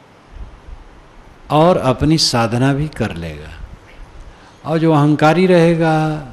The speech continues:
सकामी रहेगा, असहनशील रहेगा, वो तो बस वैसे है कि झाड़ीदार कांटे में उलझ उलझ कर जीवन भर मरेगा। बहुत लोग ऐसे हैं,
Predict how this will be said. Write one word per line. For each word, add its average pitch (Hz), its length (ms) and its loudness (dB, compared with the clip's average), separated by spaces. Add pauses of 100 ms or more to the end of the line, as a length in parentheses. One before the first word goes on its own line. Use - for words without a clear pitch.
(440)
सकामी 143 560 0
रहेगा, 139 800 0 (120)
असहनशील 113 720 0
रहेगा, 131 720 -2 (1400)
वो 202 120 -2
तो 196 160 0
बस 135 240 0
वैसे 143 420 4
है 135 540 -2 (520)
कि 131 100 0
झाड़ीदार 123 840 0 (420)
कांटे 131 360 2
में 135 160 2
उलझ 131 460 2
उलझ 123 340 0
कर - 460 -2 (240)
जीवन 139 440 0
भर 170 160 0
मरेगा। 104 540 -4 (1080)
बहुत 170 280 0
लोग 139 240 4
ऐसे 113 300 -2
हैं, 78 200 -10